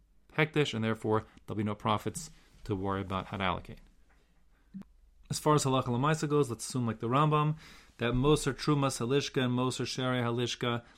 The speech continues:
leftover monies that were donated to Machzor Shekel, were used to purchase Kaitz Mizbeach. That means they would buy rams and offer them voluntarily when the Mizbeach was otherwise idle as an Ola.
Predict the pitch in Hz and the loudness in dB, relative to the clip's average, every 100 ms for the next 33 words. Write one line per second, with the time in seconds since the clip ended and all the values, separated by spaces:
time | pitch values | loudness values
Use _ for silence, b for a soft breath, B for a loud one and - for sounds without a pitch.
0 | B 120 113 117 117 120 120 117 117 113 | B -4 -2 -4 -2 0 0 0 -2 -4
1 | b b b _ _ 110 101 95 107 110 | b b b _ _ -6 -4 -4 -2 -2
2 | 107 107 104 104 - 117 139 123 127 120 | -2 -2 -2 -4 -8 -4 -4 -2 -2 -2
3 | 117 b b 113 117 123 117 - - 131 | -4 b b -4 0 2 0 -4 -2 -2
4 | 120 117 113 - - _ _ _ - - | 0 0 -2 -4 -10 _ _ _ -20 -6
5 | 98 - 110 156 170 165 120 110 117 110 | -4 -4 0 2 0 -2 -2 0 -2 -2
6 | 101 98 104 101 110 131 151 175 - b | -2 -2 -4 -2 2 2 2 0 -2 b
7 | b b b - 110 101 95 - _ - | b b b -8 -4 -4 -4 -12 _ -20
8 | - - 110 - 110 110 104 107 - _ | -20 -6 -4 -2 -4 -2 -2 -4 -10 _
9 | _ _ _ _ _ _ - _ _ - | _ _ _ _ _ _ -20 _ _ -20
10 | - 110 101 110 120 110 107 101 95 95 | -6 -2 -2 0 0 2 0 -2 -4 -4
11 | 95 104 95 110 104 98 104 139 143 104 | -4 -6 -6 -8 -6 -6 -2 0 0 -2
12 | 104 - 160 220 | -6 -2 0 0